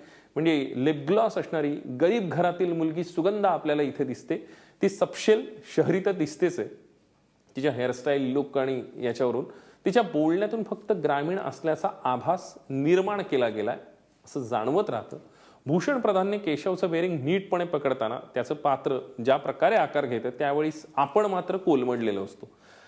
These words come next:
कारण बिचाऱ्या परिस्थितीने त्याला जेवढे काटे टोचले नसतील, तेवढे काटे आपल्यात हळूहळू रुतत जातात. हँडसम असणाऱ्या या हिरोने आता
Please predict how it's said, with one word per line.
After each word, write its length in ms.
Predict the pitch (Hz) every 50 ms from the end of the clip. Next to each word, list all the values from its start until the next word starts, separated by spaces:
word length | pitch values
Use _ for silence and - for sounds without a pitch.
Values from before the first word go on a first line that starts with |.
| - _ _
कारण 220 | 190 208 208 196
बिचाऱ्या 320 | 175 175 - - 202 214 208
परिस्थितीने 540 | 208 - 180 214 214 - 240 240 233 233 233
त्याला 240 | 226 208 190 196
जेवढे 360 | 196 165 175 175 165 156 185 214
काटे 240 | 214 180 175 196
टोचले 320 | 185 190 175 151 - - 175
नसतील, 320 | 165 156 - - 202 202
तेवढे 300 | 180 156 147 147 147 190
काटे 240 | 196 196 170 - 185
आपल्यात 360 | 175 143 131 - 156 156 156 160 - -
हळूहळू 360 | - 175 208 190 165 185 196 180
रुतत 320 | 143 131 - 143 131 107
जातात. 280 | 107 107 95 - 95 - - - - _ - - - _ _ -
हँडसम 420 | 151 156 165 160 - 233 214 214
असणाऱ्या 300 | 202 208 - 208 202 208
या 60 | 208
हिरोने 580 | 190 - - 160 170 180 180 156 127 117 - - -
आता 500 | 135 - - 160 151 139 - - -